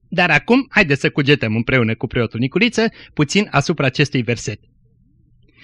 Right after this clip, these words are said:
Fii atent nu numai la vorbele pe care le auzi, ci și la cel care ți le spune. Cine este el și ce îl împinge ca să-ți spună aceste vorbe?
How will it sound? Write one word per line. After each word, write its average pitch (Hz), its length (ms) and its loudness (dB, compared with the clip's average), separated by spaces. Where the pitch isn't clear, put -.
Fii 151 380 2
atent 147 580 2
nu 156 400 8
numai 202 320 4
la 123 160 4
vorbele 123 500 4
pe 123 160 -2
care 127 320 0
le 143 160 4
auzi, 120 560 -2
ci 175 220 2
și 233 200 2
la 190 160 4
cel 214 300 4
care 170 340 2
ți - 240 0
le 123 160 0
spune. 147 640 0
Cine 339 280 2
este 170 560 4
el 120 420 -2
și - 280 -2
ce 302 380 0
îl 214 300 4
împinge 190 800 4
ca 135 160 -2
să-ți 131 280 -2
spună 165 480 0
aceste 147 560 2
vorbe? 123 440 2